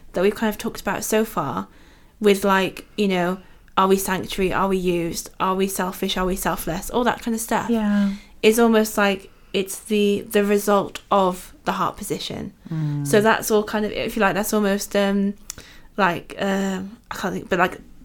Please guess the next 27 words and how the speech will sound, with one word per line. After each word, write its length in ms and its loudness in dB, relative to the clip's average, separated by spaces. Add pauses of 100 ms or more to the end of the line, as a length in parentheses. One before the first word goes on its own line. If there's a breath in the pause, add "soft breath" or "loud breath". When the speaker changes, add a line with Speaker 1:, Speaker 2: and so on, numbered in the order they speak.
(560)
Speaker 1:
it 140 6
doesn't 380 2
really, 680 4 (1000 soft breath)
it 60 -4
doesn't 200 4
really 140 6
matter 460 -2 (200)
in 140 6
that 140 8
Speaker 2:
Mm. 20 6
Speaker 1:
respect. 480 2
Speaker 2:
Right. 420 0 (200)
Speaker 1:
In 260 6
that, 360 2 (300)
if 160 -4
we've 180 4
got 140 0
the 80 -2
right 160 2
heart 220 0
position, 420 -4
like 120 0
you 60 -2
were 60 -2
saying 280 -2
then, 180 -2
Beck, 440 -6